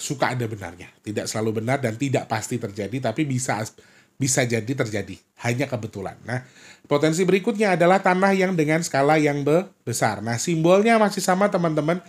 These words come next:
Simbolnya masih sama. Ada tanah yang artinya di-, disiram air yang terlalu banyak. Jadi, kalau misalnya tanah longsor, tanah ambrol, likuifaksi lagi, kemudian ada tanah yang bergerak,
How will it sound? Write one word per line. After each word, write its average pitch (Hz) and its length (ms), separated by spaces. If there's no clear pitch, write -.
Simbolnya 165 480
masih 175 240
sama. 139 400
Ada 151 240
tanah 147 480
yang 147 160
artinya 147 400
di-, 151 400
disiram 147 560
air 156 240
yang 143 240
terlalu 139 400
banyak. 95 480
Jadi, 110 240
kalau 147 240
misalnya 143 400
tanah 175 400
longsor, 139 800
tanah 147 720
ambrol, 143 560
likuifaksi 156 1040
lagi, 151 480
kemudian 139 560
ada 143 160
tanah 143 400
yang 139 240
bergerak, 127 400